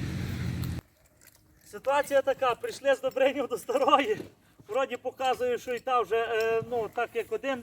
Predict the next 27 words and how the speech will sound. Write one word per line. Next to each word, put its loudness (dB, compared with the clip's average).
другий 0
жеребець, 0
є -2
переважно, -2
що -4
як, -2
е, 0
е, -2
кобила, 0
котра -2
не -8
хоче, -2
як -2
вона -2
постоїть -10
так, -4
ну, -6
з -10
півгодини -2
коло -4
жеребців, -4
і -6
жеребці -4
навколо 2
неї -2
покрут-, -10
ну, -4